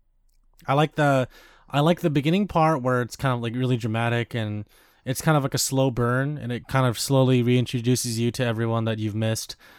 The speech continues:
Um, it brings up a lot of questions. Um, and then it takes you for a little ride. And then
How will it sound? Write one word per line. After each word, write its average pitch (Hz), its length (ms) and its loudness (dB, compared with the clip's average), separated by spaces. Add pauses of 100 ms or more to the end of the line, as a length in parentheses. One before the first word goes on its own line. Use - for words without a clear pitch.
(220)
Um, 107 440 -4 (100)
it 113 340 -8 (160)
brings 127 320 -2
up 117 100 -4
a 120 40 -4
lot 117 180 -2
of 110 60 -16
questions. 165 640 -2 (580)
Um, 120 480 -2 (600)
and 127 140 0
then 127 560 0 (420)
it - 100 -8
takes 139 180 -4
you 131 80 -6
for 131 120 -6
a 123 40 0
little 123 180 0
ride. 147 420 2 (420)
And 127 100 -2
then 170 400 2